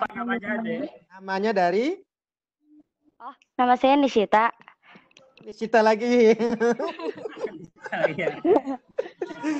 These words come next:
Speaker 3: Aduh, Nishita semangat ya, mantap.
Speaker 2: Ya,
Speaker 3: Bagus.
Speaker 2: silakan.
Speaker 3: Ya, silakan,
Speaker 2: Nishita, ya.
Speaker 3: Nishita.
Speaker 1: Eh, jenis makanan minuman yang dihalalkan itu yang pertama kriterianya dari zatnya,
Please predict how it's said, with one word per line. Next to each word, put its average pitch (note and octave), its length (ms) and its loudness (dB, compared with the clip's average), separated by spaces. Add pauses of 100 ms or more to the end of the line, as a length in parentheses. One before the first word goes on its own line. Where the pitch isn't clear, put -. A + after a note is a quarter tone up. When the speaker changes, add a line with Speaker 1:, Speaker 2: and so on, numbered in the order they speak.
(200)
Speaker 3:
Aduh, A#3 400 4
Nishita G#3+ 460 0
semangat F#3 480 -2
ya, F3 340 4
mantap. D#3 720 -4
Speaker 2:
Ya, - 140 -20
Speaker 3:
Bagus. F#3+ 160 0
Speaker 2:
silakan. G3 320 -4 (400)
Speaker 3:
Ya, A3+ 160 2
silakan, E4 240 4
Speaker 2:
Nishita, D#3 80 2
ya. E3+ 160 0
Speaker 3:
Nishita. - 300 -2 (420)
Speaker 1:
Eh, A#3+ 180 -12 (380)
jenis C4+ 240 2
makanan B3 420 -2 (140)
minuman B3 500 -6
yang B3 140 -6
dihalalkan A#3 560 0
itu A#3 180 -6
yang D4+ 220 0
pertama B3+ 400 -2
kriterianya B3 800 0 (720)
dari A#3+ 720 0
zatnya, G#3+ 720 0